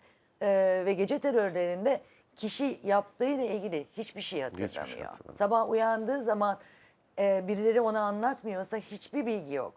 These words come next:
Speaker 1: aklında. Dolayısıyla, e, kişi açısından da eğer etrafta birileri yoksa ve bunu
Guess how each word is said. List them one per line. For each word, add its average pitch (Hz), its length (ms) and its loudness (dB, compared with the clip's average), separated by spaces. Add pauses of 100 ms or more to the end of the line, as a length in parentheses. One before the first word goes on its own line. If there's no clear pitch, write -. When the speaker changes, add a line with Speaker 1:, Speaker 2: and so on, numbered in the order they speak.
Speaker 1:
aklında. - 380 -12 (680)
Dolayısıyla, 226 760 2 (160)
e, 185 320 -2
kişi 247 320 -2
açısından 226 760 0
da 202 60 4
eğer 190 320 2 (400)
etrafta 202 640 2
birileri 190 440 -4
yoksa 196 420 -2
ve 175 180 -4
bunu 190 340 -4